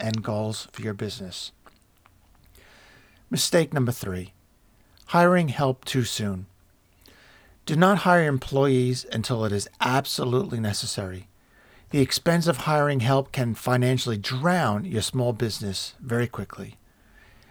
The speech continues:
When you do hire someone, make sure that they are hardworking and honest. Only hire people you need,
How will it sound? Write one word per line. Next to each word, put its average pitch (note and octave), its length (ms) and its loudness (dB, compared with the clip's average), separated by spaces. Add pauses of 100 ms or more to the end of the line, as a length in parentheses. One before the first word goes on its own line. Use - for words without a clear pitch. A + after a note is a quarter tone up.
(160)
When C#3 100 2
you C#3+ 100 4
do A3 260 4
hire B2 320 2
someone, G#2+ 500 0 (540)
make F#3+ 200 4
sure E3 320 4
that C#3 160 4
they A#2+ 140 4
are A2 140 4
hardworking C3 920 2
and A2+ 240 -2
honest. G#2+ 560 -2 (1000)
Only F3+ 240 8
hire E3+ 380 6
people D3 400 0
you A#2+ 180 4
need, A#2+ 600 2